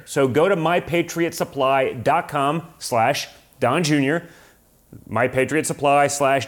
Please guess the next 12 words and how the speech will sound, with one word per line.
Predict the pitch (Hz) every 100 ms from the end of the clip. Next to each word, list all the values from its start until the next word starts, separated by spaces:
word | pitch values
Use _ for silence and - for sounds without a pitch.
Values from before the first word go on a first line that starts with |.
| 110
D | 156 185
O | - 156 170
N | 143 139 143 -
J | 110 127 160
R, | 131 117 110 147 - - - -
and | 131 123
stock | - 151 139
up | 170 160
on | 156
their | 143 127
popular | - 139 156 160 160 156 160 - -
three-month | 127 160 170 151 156